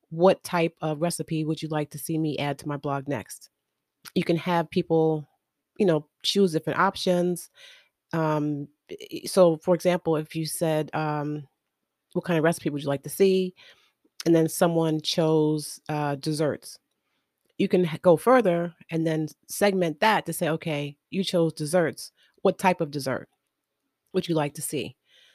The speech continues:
So you can create really detailed forms and, like, different flows so that if they make one choice, you can say, "Okay, you've made this choice," and then go even deeper to get more specific.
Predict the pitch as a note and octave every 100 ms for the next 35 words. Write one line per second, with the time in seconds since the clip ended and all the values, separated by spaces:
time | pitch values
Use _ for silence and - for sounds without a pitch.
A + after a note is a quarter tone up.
0 | _ _ - G3 F#3+ F#3 E3+ D#3+ F#3+ F3
1 | D#3+ F#3 F#3+ F#3 F3+ - C3+ F#3 F#3+ F#3
2 | D#3 D#3 D3+ - _ _ _ - G3+ F#3+
3 | D3 C#3 C3+ - _ _ _ _ _ E3
4 | D#3+ D3+ D3+ - _ _ - F3 - F3+
5 | D#3+ - - G#3+ D#3 C#3+ D3 F3 D#3 D3
6 | - _ _ - E3+ F3+ F3 D#3+ F3+ G3+
7 | - F3 D#3+ D#3 - E3 D#3+ D#3 D#3 D#3+
8 | - C#3+ D3+ D3 D3 C#3+ G#3 - G3 F3+
9 | F3 - _ _ _ _ E3 D#3 E3 C#3+
10 | D3+ D3 D#3 - F2+ G2+ D3+ C#3 C#3+ C#3
11 | - C3+ - - - -